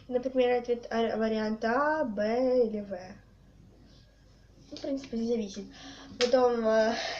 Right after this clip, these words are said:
<laughs> и самая пятая шпаргалка — это знание. Поверьте,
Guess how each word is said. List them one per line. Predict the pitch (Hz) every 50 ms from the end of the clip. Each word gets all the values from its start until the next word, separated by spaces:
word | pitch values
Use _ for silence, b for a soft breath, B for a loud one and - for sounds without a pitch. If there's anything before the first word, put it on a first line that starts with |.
| B B
<laughs> | 277 262 - - 214 220 - - - - -
и | 233 233 233 226 226 B B B B B B
самая | - - 226 226 220 220 220 214 214
пятая | 214 214 208 196 202 196
шпаргалка — | - - 208 214 190 220 226 220 220 220 214 - - -
это | 226 226 226 226 - 202 196 196
знание. | 196 196 190 185 185 185 185 185 180 165 160 156 151 151 - - - - - - - - - - - - - - - - - - - - -
Поверьте, | 277 285 269 262 240 226 - -